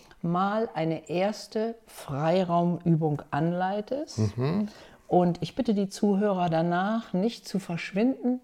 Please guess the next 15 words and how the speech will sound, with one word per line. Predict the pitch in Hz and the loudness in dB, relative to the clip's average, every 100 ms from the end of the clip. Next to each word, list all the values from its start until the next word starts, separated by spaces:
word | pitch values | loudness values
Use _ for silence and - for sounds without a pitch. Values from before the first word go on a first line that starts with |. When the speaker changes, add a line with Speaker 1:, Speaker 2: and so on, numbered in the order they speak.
| _ | _
Speaker 1:
Wir | 156 147 185 | -4 2 2
machen | 180 147 - 170 147 131 | 2 -2 -2 -2 -2 -4
weiter. | 156 170 170 135 113 131 | -4 -6 -6 -8 -4 -2
Wir | 139 | -2
Speaker 2:
<laughs> | |
Speaker 1:
sprechen | - - 233 247 262 | -4 -2 -2 0 0
weiter | 240 233 233 240 233 | 0 0 -2 0 0
und | 233 208 | 0 0
wir | 190 | 2
machen | 175 175 185 | 0 0 -2
auch | 151 - | -4 -6
weitere | 127 151 165 156 151 - - _ | -4 -2 -2 -2 -2 -6 -20 _
Anleitungen. | 147 160 156 123 143 - - - 156 123 120 | 4 6 6 4 2 0 -2 0 2 4 6
Speaker 2:
Ja. | 110 98 95 - - - - _ | 6 2 -4 -12 -20 -20 -20 _
Speaker 1:
Klaus, | - 190 208 233 240 - | -8 -2 2 2 0 -4